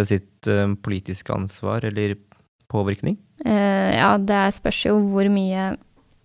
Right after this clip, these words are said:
Speaker 2: eh, spillerom man har, og som vanlig prosjekterende arkitekt i dag, så har du ganske lite mulighet for påvirkning. Og det er jo derfor også en byarkitektstilling er viktig, fordi du får anledning til å ta problemstillinger som du ikke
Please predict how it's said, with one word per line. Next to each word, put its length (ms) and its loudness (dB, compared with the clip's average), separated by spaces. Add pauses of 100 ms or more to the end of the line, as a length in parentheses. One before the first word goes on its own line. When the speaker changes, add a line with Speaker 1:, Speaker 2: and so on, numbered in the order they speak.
(220)
Speaker 2:
eh, 200 0
spillerom 460 2
man 160 2
har, 360 4
og 120 -2
som 440 2
vanlig 360 4
prosjekterende 640 -4
arkitekt 460 -6
i 80 -4
dag, 160 2
så 140 -2
har 180 -6
du 80 -6
ganske 320 -4
lite 640 -6 (160)
mulighet 380 4
for 140 -2
påvirkning. 640 -4 (800)
Og 80 -2
det 80 4
er 80 4
jo 60 2
derfor 240 -2
også 180 0
en 160 0
byarkitektstilling 1120 -2
er 200 -2
viktig, 520 -4
fordi 300 -4
du 80 -2
får 320 0
anledning 580 -2
til 160 -4
å 60 -4
ta 240 -2
problemstillinger 1000 -2
som 260 -2
du 100 -2
ikke 360 -4